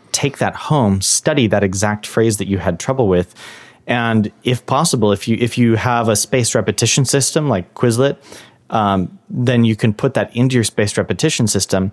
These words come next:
and everything that you're having trouble with suddenly becomes a strength instead of a weakness. It's kinda like, uh,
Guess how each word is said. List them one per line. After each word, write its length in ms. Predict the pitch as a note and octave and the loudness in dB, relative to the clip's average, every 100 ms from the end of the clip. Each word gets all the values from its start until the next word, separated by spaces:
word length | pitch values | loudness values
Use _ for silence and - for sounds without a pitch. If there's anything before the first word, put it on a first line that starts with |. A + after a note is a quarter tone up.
| - - - | -8 -16 -2
and 120 | A#2+ | 0
everything 380 | A#2+ C#3 D#3+ D#3 | 0 0 0 2
that 80 | A#2+ | 2
you're 160 | G#2+ G#2+ | 2 0
having 340 | - G#2+ G2+ | 0 0 0
trouble 360 | F#2+ F#3 F3+ B2+ | 0 -2 0 2
with 320 | F#2+ F#2 - - - | 2 0 -6 -14 -6
suddenly 400 | - A#2+ A#2+ G#2 | -2 2 2 2
becomes 400 | G2 - G2+ F2+ | 0 0 0 0
a 40 | |
strength 480 | - - C3+ G2 - | -2 0 0 0 -2
instead 340 | F2 - G#2+ F#2+ | -4 0 0 0
of 80 | |
a 80 | E2+ | 0
weakness. 580 | E2+ F#2+ - E2 - - | 0 0 -4 -8 -6 -6
It's 140 | G#2+ | -8
kinda 180 | - B2 | -4 0
like, 260 | G#2+ F#2 - | 0 0 0
uh, 220 | F2 D#2+ | -2 -2